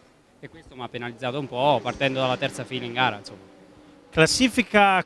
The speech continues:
Speaker 2: cortissima, tu sicuramente sei ancora in lotta per il titolo e comunque potresti in un certo senso fare anche da ago dalla bilancia nella lotta tra Malucelli e Postiglione.
Speaker 1: Beh, sicuramente ancora sì, matematicamente, insomma, sono,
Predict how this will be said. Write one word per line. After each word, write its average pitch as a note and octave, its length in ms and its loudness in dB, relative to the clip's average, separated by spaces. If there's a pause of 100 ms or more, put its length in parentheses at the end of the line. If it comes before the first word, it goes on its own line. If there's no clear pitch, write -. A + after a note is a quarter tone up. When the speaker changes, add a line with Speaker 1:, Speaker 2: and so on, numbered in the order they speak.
Speaker 2:
cortissima, A3+ 1300 4
tu G3+ 80 -2
sicuramente F3 560 -2
sei F3 160 2
ancora F3 380 4
in G3+ 100 4
lotta G#3 300 2
per G3 160 -2
il G#3+ 120 0
titolo A3+ 460 4
e F#3+ 260 4
comunque A3 480 4
potresti E3+ 580 2
in D#3+ 60 6
un D#3 80 6
certo D#3 220 -2
senso F3 280 -2
fare C3+ 200 2
anche F3 340 2
da D3+ 200 6
ago E3+ 160 0
dalla D3 180 6
bilancia D3 460 2
nella C3 200 4
lotta C3 360 4
tra A#2 260 2 (240)
Malucelli A#2+ 540 2
e - 20 -2
Postiglione. G2 480 -6 (560)
Speaker 1:
Beh, D#3 180 -4
sicuramente D3 640 2
ancora C#3+ 380 0
sì, B2 300 -6
matematicamente, A#2+ 1300 -6
insomma, A#2+ 280 -16
sono, A2+ 680 -14